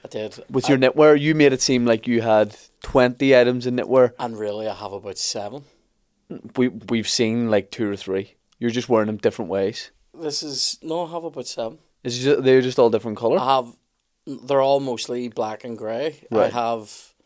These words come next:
Speaker 1: I have this one, which is like a school jumper style.
Speaker 2: Mm-hmm.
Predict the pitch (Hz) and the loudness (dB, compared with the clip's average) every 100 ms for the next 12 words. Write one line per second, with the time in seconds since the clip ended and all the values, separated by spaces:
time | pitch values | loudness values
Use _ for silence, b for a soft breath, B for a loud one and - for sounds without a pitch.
0 | _ _ - 117 113 123 - 156 147 131 | _ _ -10 -10 -6 -6 -4 -6 -6 -8
1 | 131 117 107 - - 131 120 113 135 127 | -10 -10 -8 -8 -6 -6 -6 -8 -10 -10
2 | 147 143 143 _ 117 113 113 120 | -6 -6 -8 _ -12 -10 -10 -10